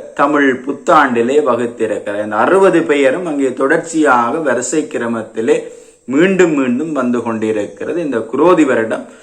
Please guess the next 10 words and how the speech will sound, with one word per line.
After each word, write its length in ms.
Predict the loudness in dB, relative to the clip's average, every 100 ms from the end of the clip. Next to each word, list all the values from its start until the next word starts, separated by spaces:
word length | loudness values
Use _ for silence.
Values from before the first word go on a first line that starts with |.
| -18 -8
முப்பத்தி 440 | -4 2 2 2 2
எட்டாவது 560 | 0 2 0 2 -2
வருடமாக 720 | -2 2 2 2 2 2 0 -2 -6
இருக்கிறது. 540 | -6 -6 -8 -10 -12 -16 _ _ _ _ _ _ _ _ -6
இந்த 140 | 2 2
பூமி 400 | 2 2 6 6 4 0 -14 -20 -20 _ _ _ _ _ -6
இந்த 140 | -2 0
சூரியனை 680 | 2 2 2 4 4 4 2 -2 -12 -20 _ _ _ _ _ 0
ஒரு 200 | 4 4
முறை 300 | 6 6 6